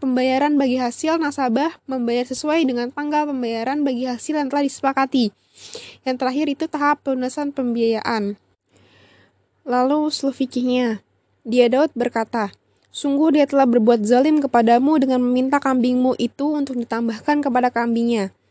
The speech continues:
Memang banyak di antara orang-orang yang bersekutu itu berbuat zalim kepada yang lain, kecuali orang-orang yang beriman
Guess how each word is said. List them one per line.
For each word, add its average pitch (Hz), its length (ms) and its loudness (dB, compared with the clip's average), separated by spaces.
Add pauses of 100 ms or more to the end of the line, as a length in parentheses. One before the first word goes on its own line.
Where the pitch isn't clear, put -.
(500)
Memang 302 320 0
banyak 302 240 2
di 285 80 4
antara 269 400 2
orang-orang 277 480 0
yang 269 80 0
bersekutu 254 480 -6
itu 247 240 -6
berbuat 233 480 -2
zalim 254 400 0
kepada 226 320 -4
yang 214 240 -4
lain, 247 320 -4 (640)
kecuali 302 480 0
orang-orang 277 480 2
yang 254 80 0
beriman 254 400 2